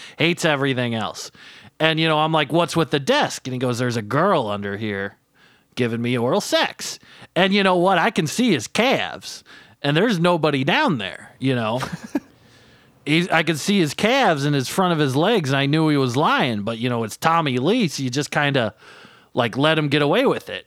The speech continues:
And, you know, he talk-, talked to me about JetBlue headphones for about five minutes until he very visibly, you know, ejaculated. He was just jacking off.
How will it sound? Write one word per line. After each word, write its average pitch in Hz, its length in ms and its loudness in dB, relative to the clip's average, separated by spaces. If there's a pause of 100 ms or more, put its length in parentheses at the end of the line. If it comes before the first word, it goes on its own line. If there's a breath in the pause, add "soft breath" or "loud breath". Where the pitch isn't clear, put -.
(120)
And, 131 200 -2
you 165 120 2
know, 139 80 0
he 196 120 2
talk-, 185 380 0
talked 180 280 0
to 175 60 -2
me 165 140 2
about 147 240 2
JetBlue 143 420 0
headphones 165 460 0
for 147 80 0
about 127 260 0
five 151 360 0
minutes 196 280 0
until 127 240 0
he 143 120 2
very 196 340 2
visibly, 135 760 0 (720 soft breath)
you 135 140 0
know, 127 60 0
ejaculated. 123 680 0
He 127 40 2
was 131 100 0
just 131 220 -2
jacking 165 380 2
off. 254 280 0